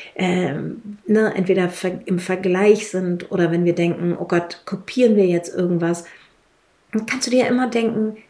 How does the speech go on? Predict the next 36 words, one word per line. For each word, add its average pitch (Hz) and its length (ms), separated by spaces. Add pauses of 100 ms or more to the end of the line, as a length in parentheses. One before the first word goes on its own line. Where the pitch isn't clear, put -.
nee, 233 400 (100)
du 190 140
machst - 340
es 233 160
ja, 202 380 (300)
du 240 120
bist 233 220
ja 220 100
du, 226 340 (160)
du 208 80
bist 226 200
ja 214 140
einzigartig. 226 720
Und 190 120
selbst 226 400
wenn 254 260
du 196 380
jetzt 220 280
original 233 640 (100)
eins 277 320
zu - 240
eins 208 380
genau 220 460
das 285 300
kopieren 262 440
würdest, 170 320 (300)
was 208 180
ich - 300
heute 143 320
mache, 151 400 (340)
das, 233 200
was 226 140
ich 226 100
dir 220 160
heute 220 200
erzähle, 202 480